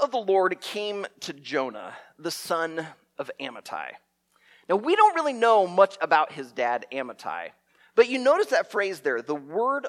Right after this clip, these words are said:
of the Lord came to Jonah." This indicates that Jonah was a prophet.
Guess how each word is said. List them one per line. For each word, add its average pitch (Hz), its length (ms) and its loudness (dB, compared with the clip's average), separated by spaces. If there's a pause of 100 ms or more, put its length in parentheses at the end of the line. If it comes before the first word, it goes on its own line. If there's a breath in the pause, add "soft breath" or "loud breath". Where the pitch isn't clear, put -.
of 170 120 -8
the 156 80 -12
Lord 139 600 -4
came 120 540 -12 (420)
to 143 100 -16
Jonah." 143 460 -4 (180)
This 226 260 -6
indicates 311 480 -6
that 175 180 -10
Jonah 151 440 -2 (300 soft breath)
was 131 120 -14
a 147 60 -12
prophet. - 480 -4